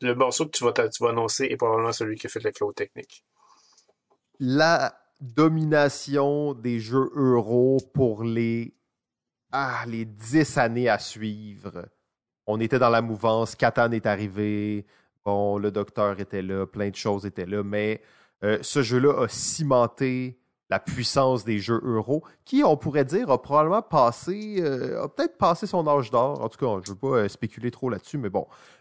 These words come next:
Speaker 2: euh, aura enclenché une séquence, euh, de domination extrême des jeux euro. En l'an deux mille, le jeu Carcassonne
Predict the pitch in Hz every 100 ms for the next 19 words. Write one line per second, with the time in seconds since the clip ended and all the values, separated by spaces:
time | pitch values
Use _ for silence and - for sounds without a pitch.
0 | - 107 - 131 113 135 - 139 139 143
1 | 120 113 - 143 139 117 101 - 127 -
2 | 127 127 127 123 - - 113 104 98 98
3 | 95 98 117 135 139 131 180 160 147 -
4 | - - 143 139 113 104 98 117 - 113
5 | 98 95 107 _ _ _ _ _ _ _
6 | _ _ _ _ _ _ _ - 143 143
7 | 135 123 117 110 113 117 117 120 120 _
8 | _ _ - 110 120 101 117 117 113 _
9 | _ - 139 - - 117 - 117 104 107
10 | 107 104